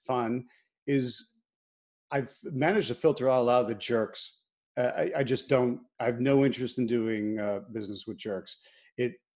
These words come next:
I found nothing that wears you out faster than having to constantly fight with people. So anyone's got too much fight in them, it's not worth it. There's plenty of people that actually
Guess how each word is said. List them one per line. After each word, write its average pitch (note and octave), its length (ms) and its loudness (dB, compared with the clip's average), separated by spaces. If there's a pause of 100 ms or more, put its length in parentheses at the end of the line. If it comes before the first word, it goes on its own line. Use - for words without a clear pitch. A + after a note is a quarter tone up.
(160)
I A#2+ 100 0
found C3 380 4
nothing C#3+ 320 4
that C#3 140 4
wears B2+ 300 4
you B2 100 2
out A#2 200 2
faster A2+ 320 0
than G#2 180 -8
having G#2 240 -4
to G#2 60 -10
constantly A2 540 -8
fight G#2 300 -6
with G#2 160 -12
people. G#2 320 -10 (360)
So C3+ 240 2
anyone's D3 500 4
got C3+ 260 4
too D3+ 140 2
much C#3 240 4
fight C#3+ 240 2
in D#3+ 80 -2
them, F#3+ 260 2
it's - 200 -2
not E3+ 200 4
worth D3 300 2
it. G#2 160 -8
There's A2 160 -8
plenty D3+ 260 2
of C#3+ 120 -2
people C3+ 240 0
that A#2+ 120 4
actually A#2 360 0